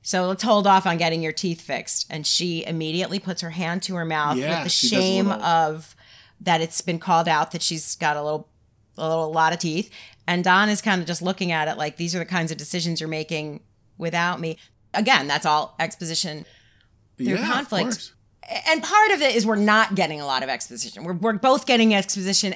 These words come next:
Speaker 1: and we're getting, like, clues as to what
Speaker 2: Just
Speaker 1: we are
Speaker 2: enough.
Speaker 1: not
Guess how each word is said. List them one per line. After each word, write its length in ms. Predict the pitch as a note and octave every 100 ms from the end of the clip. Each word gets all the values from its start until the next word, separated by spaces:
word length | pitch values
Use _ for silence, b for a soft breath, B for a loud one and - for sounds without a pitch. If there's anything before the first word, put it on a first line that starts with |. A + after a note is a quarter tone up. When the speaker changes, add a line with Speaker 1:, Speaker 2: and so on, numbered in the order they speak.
| G3
Speaker 1:
and 240 | G#3+ A3
we're 80 | G3+
getting, 260 | F#3+ F3+
like, 360 | E3+ D#3 - _
clues 640 | E3 A#3+ A#3+ B3 A3+ - _ -
as 220 | F#3 F#3 -
to 100 | F#3
what 220 | E3+ -
Speaker 2:
Just 160 | -
Speaker 1:
we 60 | F#3+
are 60 | F3
Speaker 2:
enough. 120 | F3
Speaker 1:
not 460 | F#3 F#3+ F#3 F3